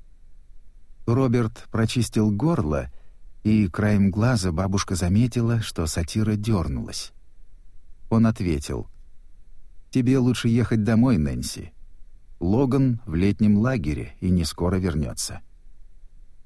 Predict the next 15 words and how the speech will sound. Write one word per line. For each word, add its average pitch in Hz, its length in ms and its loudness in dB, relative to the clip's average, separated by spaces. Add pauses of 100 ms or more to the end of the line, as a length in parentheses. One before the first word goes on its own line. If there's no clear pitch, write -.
(240)
"В 78 120 -8
летнем 101 580 4
лагере?" — 101 640 -2 (460)
повторила 87 540 0
она 85 180 2
недоверчиво. 80 760 -2 (880)
"Да, 127 460 0
в 127 120 0
лагере". 76 500 -2 (1000)
"В - 60 -18
каком 131 380 2
именно? 101 500 4 (220)
Как 107 240 -2
он 101 120 4
называется?" 82 720 0